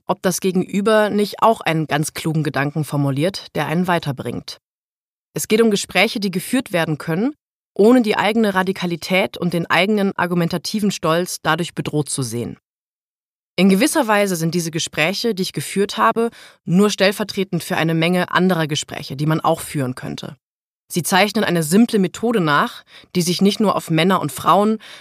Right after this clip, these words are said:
Feministinnen und alte weiße Männer anwenden lässt. Theoretisch können alle mit allen ins Gespräch kommen, die eigenen Standpunkte vergleichen und meinetwegen am Ende weiterhin darauf beharren.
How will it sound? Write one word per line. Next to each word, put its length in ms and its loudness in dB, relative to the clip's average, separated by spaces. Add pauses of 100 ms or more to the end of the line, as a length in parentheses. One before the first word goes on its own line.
(140)
Feministinnen 800 4
und 240 -2
alte 300 0
weiße 240 0
Männer 260 2
anwenden 420 -4
lässt. 380 -10 (540)
Theoretisch 500 2
können 300 -2
alle 500 2
mit 220 -2
allen 260 4
ins 180 -2
Gespräch 460 -2
kommen, 440 -2 (160)
die 100 0
eigenen 340 4
Standpunkte 560 -2
vergleichen 640 0 (640)
und 140 4
meinetwegen 520 4
am 120 -2
Ende 340 2
weiterhin 400 2
darauf 260 -2
beharren. 480 -4